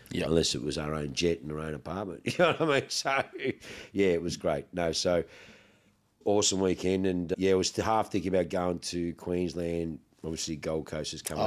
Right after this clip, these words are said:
Speaker 2: up,
Speaker 1: yeah,
Speaker 2: which
Speaker 1: the
Speaker 2: is
Speaker 1: five hundred,
Speaker 2: epic.
Speaker 1: yeah.
Speaker 2: Yeah. Last time I went, when it used to be Indy Cars, oof, that was pretty
Speaker 1: That
Speaker 2: awesome.
Speaker 1: would be insane.
Speaker 2: Brother, Indy Cars was, I can't talk about half the stuff on camera, but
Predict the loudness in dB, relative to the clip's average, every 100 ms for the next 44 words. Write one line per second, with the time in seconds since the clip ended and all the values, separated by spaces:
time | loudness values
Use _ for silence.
0 | 4 4 2 0 0 2 0 0 -2 -2
1 | -2 0 -2 -6 -10 -16 -20 -8 -2 0
2 | 0 -4 -4 -4 -4 -4 -4 -4 -4 -6
3 | -4 -2 -2 -4 -4 -2 -4 -6 -10 -20
4 | -20 -20 -18 -14 -10 -8 -6 -6 -8 -10
5 | -10 -8 -10 -10 -8 2 4 4 4 2
6 | 2 2 2 0 -2 -2 -2 -2 -2 -6
7 | -8 -8 -6 -8 -8 -8 -8 -10 -8 -8
8 | -8 -12 -20 -20 _ -14 -6 -4 -4 -4
9 | -2 -2 -2 -4 -2 -4 -2 0 0 -2
10 | -4 -6 -6 -6 -4 -2 -4 -2 -4